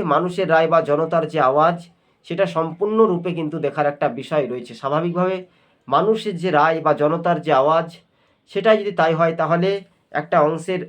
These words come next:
মানসিকতা চাপ বা মানসিকতা থাপ শাসক দল পিছিয়ে থাকবে, তাই না? তো শাসক দল চতুর্থ দফা নির্বাচনে একটি আসন পাচ্ছে, শুধু রানাঘাট থেকে পাবে। তাছাড়া আসানসোলটা বিজেপি নেবে এবং বর্ধমান দুর্গাপুরটাও বিজেপি নেবে, সিপিআইএম নেবে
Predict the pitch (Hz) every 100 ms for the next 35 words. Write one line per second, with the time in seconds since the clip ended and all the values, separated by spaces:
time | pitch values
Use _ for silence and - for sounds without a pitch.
0 | - 131 135 170 170 180 170 160 156 147
1 | 147 147 131 147 170 160 151 - 143 135
2 | - - 131 151 147 151 147 - _ _
3 | 220 220 - - 117 - 208 190 - _
4 | _ - _ _ _ - 156 127 139 190
5 | 185 214 190 185 170 185 175 160 151 156
6 | 160 180 151 - 147 139 123 120 113 -
7 | 165 127 123 120 123 127 127 135 131 139
8 | - - _ _ _ - 139 - 143 143
9 | - _ _ _ _ _ _ - 131 175
10 | 170 175 170 170 143 147 165 170 170 214
11 | - _ _ _ - 135 160 143 147 185
12 | 175 156 156 160 160 156 170 139 143 165
13 | 170 175 202 226 _ _ _ _ _ 170
14 | 170 196 185 175 156 156 160